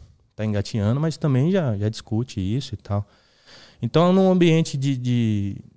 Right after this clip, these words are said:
público, isso é muito mais evidente, entende? Se você vai numa upa, se você vai num, é, num pronto atendimento, digamos assim, você, é, começa a atender uma pessoa, digamos,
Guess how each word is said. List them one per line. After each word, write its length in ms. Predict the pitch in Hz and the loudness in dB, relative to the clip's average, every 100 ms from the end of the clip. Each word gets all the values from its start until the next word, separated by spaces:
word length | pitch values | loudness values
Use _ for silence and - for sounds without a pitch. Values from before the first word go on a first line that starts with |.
| _ | _
público, 480 | - 160 214 175 143 | 2 4 6 4 2
isso 140 | 143 262 | 2 2
é 40 | |
muito 240 | 208 214 247 | 2 2 0
mais 180 | 190 135 | 2 2
evidente, 580 | 110 104 98 90 - - | 0 -2 -4 -4 -10 -14
entende? 240 | - 107 113 | -6 -4 -4
Se 60 | |
você 180 | 123 - | -6 -4
vai 120 | 110 | -2
numa 200 | 113 123 | 0 0
upa, 480 | 107 113 120 110 104 | 2 2 0 -2 -8
se 140 | 92 104 | -10 -10
você 220 | - 98 | -10 -8
vai 260 | 92 95 | -6 -6
num, 320 | 98 98 92 87 82 - _ - | -4 -6 -8 -10 -16 -20 _ -14
é, 440 | 95 90 87 85 92 | -8 -6 -6 -10 -12
num 320 | 98 104 139 170 | -6 -6 -4 -6
pronto 300 | - 180 165 | -2 -2 -2
atendimento, 580 | 139 123 104 104 98 | -2 0 0 -2 -4
digamos 340 | 95 92 95 101 | -8 -8 -8 -8
assim, 340 | 95 - 170 170 107 90 _ _ _ _ _ _ _ _ _ _ | -8 -6 -6 -8 -18 -20 _ _ _ _ _ _ _ _ _ _
você, 760 | 117 131 - 147 147 151 135 135 | -6 -4 0 4 4 4 2 0
é, 380 | 135 123 117 113 | 0 2 2 0
começa 420 | 113 127 135 135 | 0 0 0 0
a 20 | |
atender 400 | 151 143 123 117 | -4 0 0 2
uma 120 | 117 104 | 0 0
pessoa, 400 | 120 - 117 110 | -4 -2 -2 -2
digamos, 640 | 107 110 107 104 101 - | -2 -2 -2 -2 -4 -8